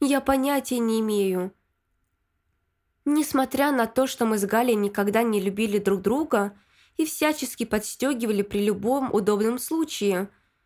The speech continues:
сейчас я испытываю огромную жалость по отношению к ней. Она точно не заслуживает подобного. Ни одна девушка или женщина.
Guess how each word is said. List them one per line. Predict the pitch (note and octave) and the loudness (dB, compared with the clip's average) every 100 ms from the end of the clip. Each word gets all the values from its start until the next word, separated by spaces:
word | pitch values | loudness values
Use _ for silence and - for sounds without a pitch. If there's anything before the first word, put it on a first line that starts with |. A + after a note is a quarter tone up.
| _ _ _ - | _ _ _ -14
сейчас | - D4+ D4 C#4+ C#4+ B3 | -4 -4 -2 -2 -2 0
я | A#3 | -2
испытываю | - - B3+ B3 G#3 G3+ | -2 -4 -2 0 2 2
огромную | G3+ B3 A#3 G#3+ | 4 2 2 0
жалость | F#3+ G3+ B3+ A#3+ - | 0 0 2 0 -2
по | G3+ | -2
отношению | G3+ G#3 G3 G#3+ G3 G#3 | 0 0 0 0 0 -2
к | G#3+ | -2
ней. | D4 D4 G#3 G3+ _ _ _ _ _ _ - | 0 2 0 -2 _ _ _ _ _ _ -2
Она | A3+ A#3+ A3+ | 2 2 2
точно | A3 B3 C4 - | 2 2 2 0
не | G#3 G3 | 0 2
заслуживает | G3 - A3 C4+ A3+ G3 G3 | 0 -2 -2 0 0 0 0
подобного. | G3 G3 C#4+ D#4+ A3+ G#3 F#3 F#3 - _ _ _ _ - | 0 2 0 0 0 0 0 -4 -8 _ _ _ _ -2
Ни | A#3 | 0
одна | A#3 G3+ A3 A3+ | 2 2 2 0
девушка | F3+ G3+ C4+ A3+ - F#3+ F#3 - | 0 0 0 -2 -4 -4 -6 -4
или | G#3 G3+ | -2 0
женщина. | G3+ B3 D#4 C#4+ A3+ G3+ F#3 F#3 | 0 0 0 0 -2 0 -2 -4